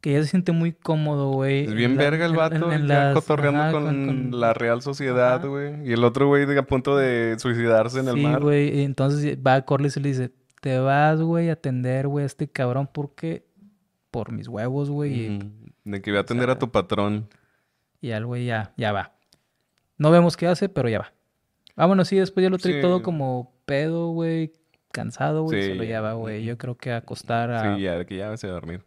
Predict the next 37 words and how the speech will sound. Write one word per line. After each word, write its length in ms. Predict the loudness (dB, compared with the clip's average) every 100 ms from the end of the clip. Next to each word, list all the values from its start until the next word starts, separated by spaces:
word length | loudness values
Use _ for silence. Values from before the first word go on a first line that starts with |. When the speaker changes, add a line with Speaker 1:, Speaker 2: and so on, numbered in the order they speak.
| _
Speaker 1:
Sí, 180 | -12 -8
güey, 180 | -8 -8
ya, 260 | -8 -10 -12
a 80 | -10
la 80 | -6
meme. 340 | -4 -4 -4 -10 _ _ _ _ _
Speaker 2:
Mm-mm. 320 | -4 -2 -4 -8 -12 _ _
Speaker 1:
Eh, 560 | -2 0 2 2 0 -2
entonces 260 | -2 -2 0
pasa 460 | -2 0 0 -2 -4 -6
eso 480 | -6 -2 -4 -4 -2
y 120 | 0
después 280 | 0 -2 -2
ya 60 | 0
viene 180 | 2 0
lo 100 | -2
que 120 | -2
decías 280 | -4 -4 -4
tú, 200 | -4 -2
pero 180 | 0 2
ellos 160 | 2
ya 80 | 0
están 220 | 0 0
en 100 | 2
el 100 | 2 0
salón 500 | 0 0 0 0 0
de, 340 | -2 -2 -4
de 200 | -4 -2
ellos, 200 | -2 -2
de 80 | -4
Corlys 520 | -4 -4 -2 -4 -6
y, 300 | -8 -8 -10 -10
y 420 | -10 -10 -10 -8
Rhaenys. 460 | -6 -4 -4 -6 _ _ _ _ _ _ _ _ _ _ -6
Eh, 760 | -2 0 0 0 2 2 0 -4 -12 _ _ _ _ _ _
y 720 | 0 2 4 2 2 2 2 2
vemos 440 | 4 2 0